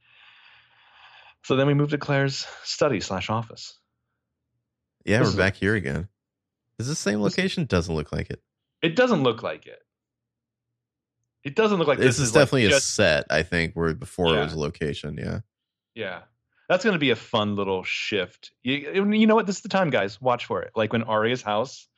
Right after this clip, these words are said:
Speaker 2: <laughs>
Speaker 1: changed pretty interestingly <laughs> from, like, episode one to episode three.
Speaker 2: Oh, yeah.
Speaker 1: <laughs> Uh, so Dana Booker's there showing Claire some shit on the iPad. Uh,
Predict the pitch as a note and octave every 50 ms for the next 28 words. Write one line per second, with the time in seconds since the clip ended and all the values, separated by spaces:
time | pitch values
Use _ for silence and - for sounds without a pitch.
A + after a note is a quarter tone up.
0 | _ _ _ _ _ _ _ _ _ - - - A#2+ A#2 G#2+ G#2+ B2+ B2 D3 C#3
1 | - - _ - C3+ B2 A#2 G#2+ G#2+ G2+ - C3+ B2 - D3 C#3+ C#3+ C#3+ C#3+ D3+
2 | D#3 D#3+ - _ _ _ _ _ _ - - - - E3 D#3 A#2+ - C3+ A2+ A2
3 | - - - - - - - C3 A2+ A#2+ - - C3 A#2 A2+ G#2 A2 G#2+ A2 A#2+
4 | B2+ A#2+ G2+ - - A#2+ A2 A2 - A2+ A2 A2+ A#2+ - - - _ _ _ _
5 | _ _ _ _ _ - - F#2 G#2+ - - - - - _ _ _ _ _ _
6 | _ _ - - - - - - - - - - - _ C3+ C3 C3 C3 C3 B2+
7 | B2+ A#2+ - D#3 F3+ G3+ G3+ E3+ D#3+ D#3 C#3+ C#3 B2 A2+ G#2+ A2 - - B2 A2+
8 | A2+ A2 A2+ - A2+ G#2+ G#2+ - G#2+ G#2 - A2+ G#2+ G2+ G2+ G2 F#2 F#2+ G2 F2+
9 | - G2 F#2 F#2 F#2 F2+ F2 E2+ _ _ _ _ _ - F#2+ F2 _ - G#2 G2+
10 | G2+ G2 G2 F#2+ F#2+ F#2+